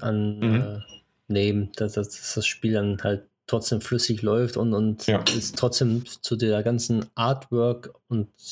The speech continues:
Speaker 1: die ganze Machart dann passt, dass das Spiel dann wirklich trotzdem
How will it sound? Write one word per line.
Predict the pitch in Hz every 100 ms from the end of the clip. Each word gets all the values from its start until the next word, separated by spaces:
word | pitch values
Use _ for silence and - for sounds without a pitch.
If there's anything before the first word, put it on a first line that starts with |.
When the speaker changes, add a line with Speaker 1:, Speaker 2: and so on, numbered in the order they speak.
| - _
Speaker 1:
die | -
ganze | 117 117 123
Machart | 110 120 - 113 107 -
dann | 101 101 98
passt, | - 123 - -
dass | 104 -
das | 104 107
Spiel | - 120
dann | 107 107
wirklich | 107 117 107 - - -
trotzdem | - 131 131 - 135 135